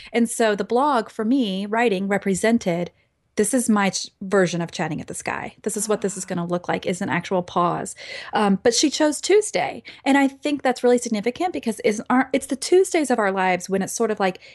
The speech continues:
Speaker 1: if you wanna see what your real life is made up
Speaker 2: Mm-hmm.
Speaker 1: of, what is
Speaker 2: Mm-hmm.
Speaker 1: my real life? What is going on right now? Look at your Tuesdays. That's usually
Speaker 2: Yeah.
Speaker 1: where, like, you don't really plan,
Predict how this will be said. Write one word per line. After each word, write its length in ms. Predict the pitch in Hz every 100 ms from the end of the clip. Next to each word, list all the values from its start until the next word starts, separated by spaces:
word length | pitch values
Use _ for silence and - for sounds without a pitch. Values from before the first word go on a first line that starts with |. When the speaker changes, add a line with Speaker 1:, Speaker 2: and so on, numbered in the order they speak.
| -
Speaker 1:
if 120 | 233
you 100 | 269
wanna 220 | 269 370
see 240 | 392 - 233
what 100 | 202
your 140 | 185
real 200 | 180 190
life 220 | 202 202
is 100 | 214
made 200 | 175 135
up 200 | - -
Speaker 2:
Mm-hmm. 260 | 190 170 170 160
Speaker 1:
of, 400 | 78 - - -
what 200 | 208 233
is 200 | 277 247
Speaker 2:
Mm-hmm. 120 | 240
Speaker 1:
my 100 | 226
real 180 | 220 208
life? 240 | 170 175 -
What 160 | 202
is 320 | 233 233 - - _ - -
going 240 | 220 220
on 220 | 220 208
right 180 | 196 180
now? 200 | 180 170
Look 220 | - 311 415
at 80 |
your 100 | 339
Tuesdays. 540 | - 320 - - - -
That's 240 | 240 -
usually 260 | 262 247 262
Speaker 2:
Yeah. 80 | 240
Speaker 1:
where, 220 | 220 214
like, 200 | 202 - - -
you 80 | 339
don't 100 | 381
really 160 | 320
plan, 260 | 247 240 226